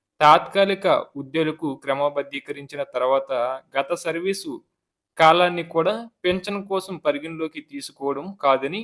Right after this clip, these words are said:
రాష్ట్ర ప్రభుత్వానికి ఇచ్చిన ప్రతిపాదనలో ఆర్థిక శాఖ స్పష్టం చేసింది. అలాగే రెండు వేల నాలుగు సెప్టెంబర్ ఒకటి తర్వాత ప్రభుత్వ ఉద్యోగాల్లో చేరిన వారికి నూతన పెన్షన్ విధానం ఎన్పిఎస్ అమల్లోకి వచ్చింది.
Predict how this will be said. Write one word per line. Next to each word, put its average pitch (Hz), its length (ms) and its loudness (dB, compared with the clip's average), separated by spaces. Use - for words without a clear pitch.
రాష్ట్ర 180 340 6
ప్రభుత్వానికి 175 640 -4
ఇచ్చిన 160 320 -6
ప్రతిపాదనలో 147 800 -4
ఆర్థిక 131 320 0
శాఖ 131 300 -6
స్పష్టం 143 500 -6
చేసింది. 127 480 -10
అలాగే 165 340 8
రెండు 160 220 0
వేల 180 280 4
నాలుగు 160 420 2
సెప్టెంబర్ 196 520 0
ఒకటి 160 340 0
తర్వాత 170 440 2
ప్రభుత్వ 151 480 -6
ఉద్యోగాల్లో 147 640 -2
చేరిన 139 500 -6
వారికి 135 440 -4
నూతన 202 380 2
పెన్షన్ 170 440 -6
విధానం 147 440 -2
ఎన్పిఎస్ 165 600 -2
అమల్లోకి 143 500 -4
వచ్చింది. 127 400 -10